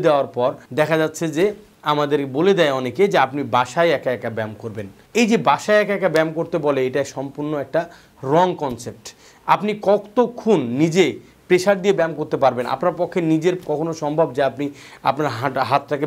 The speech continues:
ব্যথা দিবেন? আমরা যে কাজটা করে দিব আপনাকে, যেটা হচ্ছে যে মাসেল লিগামেন্ট টেন্ডনগুলো টাইট হয়ে যায় ফ্র্যাকচারের পরবর্তীতে, এবং টাইট হলে কি হচ্ছে, এই মাসেলগুলো শক্ত হয়ে যাওয়ার সময় তখন একটা পেইন তৈরি হচ্ছে। পেইন তৈরি হওয়ার কারণে আপনি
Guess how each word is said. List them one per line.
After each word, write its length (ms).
ব্যথা 300
দিবেন? 220
আমরা 260
যে 140
কাজটা 300
করে 200
দিব 120
আপনাকে, 260
যেটা 220
হচ্ছে 260
যে 60
মাসেল 360
লিগামেন্ট 360
টেন্ডনগুলো 400
টাইট 260
হয়ে 160
যায় 160
ফ্র্যাকচারের 460
পরবর্তীতে, 640
এবং 100
টাইট 300
হলে 240
কি 120
হচ্ছে, 260
এই 140
মাসেলগুলো 380
শক্ত 220
হয়ে 140
যাওয়ার 200
সময় 200
তখন 200
একটা 120
পেইন 180
তৈরি 220
হচ্ছে। 180
পেইন 220
তৈরি 180
হওয়ার 160
কারণে 220
আপনি 100